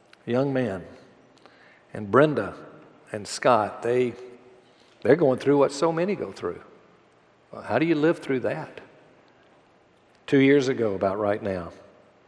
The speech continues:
Brenda wrote me right after last message, part one.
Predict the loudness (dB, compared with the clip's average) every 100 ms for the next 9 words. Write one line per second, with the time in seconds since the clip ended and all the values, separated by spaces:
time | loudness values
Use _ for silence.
0 | _ -20 -20 _ _ _ _ _ 6 6
1 | 6 6 4 2 0 0 -4 -4 0 2
2 | 0 -6 -20 -2 2 2 0 0 0 -2
3 | -4 -6 -6 -6 -8 -10 -12 -18 -20 _
4 | -20 -20 -20 -2 0 0 -4 -6